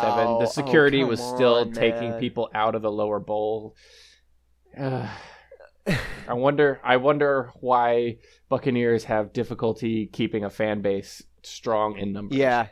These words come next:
Speaker 2: yeah. We have a, well, they have a pirate ship in their stadium. Well, I mean, come on. That's, that's what
Speaker 1: Pirate
Speaker 2: the people
Speaker 1: ships are
Speaker 2: want,
Speaker 1: cool.
Speaker 2: right? Yeah. What else do you need? People not to be
Speaker 1: Yeah.
Speaker 2: dicks to you? Nah, sorry.
Speaker 1: <laughs> No, no,
Speaker 2: We
Speaker 1: no.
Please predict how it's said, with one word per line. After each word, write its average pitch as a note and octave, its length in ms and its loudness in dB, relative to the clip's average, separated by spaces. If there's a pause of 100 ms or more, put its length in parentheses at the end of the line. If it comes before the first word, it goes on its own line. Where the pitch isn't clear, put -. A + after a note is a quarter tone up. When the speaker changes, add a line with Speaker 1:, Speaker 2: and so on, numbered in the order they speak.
(180)
Speaker 2:
yeah. A#2+ 320 -4 (880)
We G#3 120 -2
have D#4 140 10
a, D4 220 -4
well, C#4+ 180 -2
they D4+ 140 10
have D#4+ 160 8
a E4 60 -4
pirate D#4 380 0
ship G3+ 200 0
in F#3 100 -2
their D#3 160 6
stadium. C#3 480 2
Well, B3 380 2
I A#3+ 80 0
mean, C#4 240 -6
come A#3+ 180 -8
on. E3+ 420 -4 (180)
That's, - 260 -4
that's - 260 -2
what - 60 0
Speaker 1:
Pirate F3 220 4
Speaker 2:
the E3+ 140 0
people E3+ 140 0
Speaker 1:
ships D#3 80 4
are C#3 100 2
Speaker 2:
want, D3+ 200 8
Speaker 1:
cool. G#2+ 80 4
Speaker 2:
right? G#3+ 260 6
Yeah. F#3 500 2 (560)
What F#3 160 0
else G#3+ 180 0
do G#3 100 -12
you G#3 120 -2
need? C#3+ 440 -4 (680)
People D#3 280 -8
not C#3+ 260 -4
to E3+ 80 -8
be A#2+ 100 -2
Speaker 1:
Yeah. A2 80 -6
Speaker 2:
dicks - 260 -4
to A3+ 120 -8
you? A#3+ 340 -4 (120)
Nah, E3 540 0
sorry. C#3+ 440 -2 (140)
Speaker 1:
<laughs> - 120 -16
No, A#2 260 -6 (140)
no, G2+ 300 -8
Speaker 2:
We C#3 120 -6
Speaker 1:
no. - 20 -4